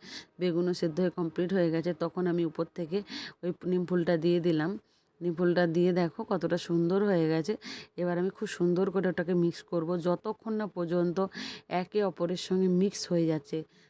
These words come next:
ততক্ষণ পর্যন্ত কিন্তু মিক্স করতেই থাকবো, না হলে কিন্তু এটা টেস্টি হবে না বন্ধুরা। ভালো করে মিক্স করতে হবে। আরও কেউ চাইলে যদি মনে হয় যে একটু বেশি করে মিক্স করব,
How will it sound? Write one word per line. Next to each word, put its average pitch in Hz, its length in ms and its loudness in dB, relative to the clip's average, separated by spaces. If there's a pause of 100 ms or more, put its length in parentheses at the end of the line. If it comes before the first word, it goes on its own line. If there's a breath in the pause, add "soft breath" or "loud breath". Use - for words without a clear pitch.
ততক্ষণ 190 420 -4
পর্যন্ত 196 240 0
কিন্তু 196 240 0
মিক্স 175 280 2
করতেই 190 400 -4
থাকবো, 156 420 -6 (480 soft breath)
না 185 80 -4
হলে 196 220 0
কিন্তু 208 240 0
এটা 202 180 0
টেস্টি 190 440 -4
হবে 170 260 0
না 170 100 2
বন্ধুরা। 160 520 -2 (500 soft breath)
ভালো 196 460 8
করে 220 220 2
মিক্স 185 280 0
করতে - 320 -8
হবে। 160 340 -4 (480)
আরও 196 240 0
কেউ 214 260 2
চাইলে 185 560 0
যদি 180 240 2
মনে 175 260 4
হয় 170 400 2
যে 170 300 2
একটু 170 180 -6
বেশি 170 380 0
করে 196 200 2
মিক্স 175 260 0
করব, 180 320 -6